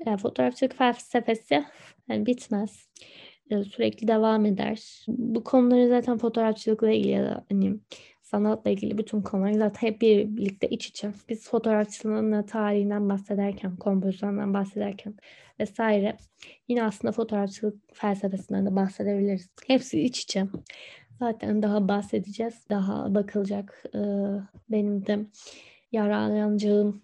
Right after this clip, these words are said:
bir sürü kaynak var. Evet, bitmiyor. Bunlar bitmiyor. Düşünmek gerekiyor. O zaman çalışmalara geçelim. Birkaç çalışmadan bahsetmemiştim. Ee, üç boyutlu yazdırılmış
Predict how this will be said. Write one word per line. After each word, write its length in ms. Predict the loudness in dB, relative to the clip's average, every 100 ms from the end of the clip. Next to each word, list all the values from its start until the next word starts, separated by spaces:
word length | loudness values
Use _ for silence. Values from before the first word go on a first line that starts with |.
| -6
bir 60 |
sürü 220 | -4 -4 -10
kaynak 520 | -4 0 0 -2 -2
var. 200 | -2 -2 -4 -16 -20 -20 _ -4
Evet, 220 | -4 2
bitmiyor. 600 | 0 2 -2 -2 -4 -8 -12
Bunlar 440 | -4 -2 0 0 -2
bitmiyor. 520 | -4 -2 0 0 0
Düşünmek 500 | -4 -2 0 0 0
gerekiyor. 540 | 2 2 -2 -2 -2 -2 -12 -12 -2
O 140 | 2
zaman 440 | 4 2 2 -2 -6 -16 -20 -20 _
çalışmalara 680 | -2 0 2 0 2 4 4
geçelim. 640 | 4 0 2 2 2 2 -4 _
Birkaç 280 | 0 0 2
çalışmadan 540 | 0 2 2 2 4
bahsetmemiştim. 840 | 2 0 -4 -2 0 -2 -4 -14 -14 -8 0
Ee, 160 | 2 4
üç 260 | 2 6
boyutlu 580 | 8 8 6 0 0 0 -2
yazdırılmış 1120 | 2 4 4 6 4 4 2 0 -4 -10 -12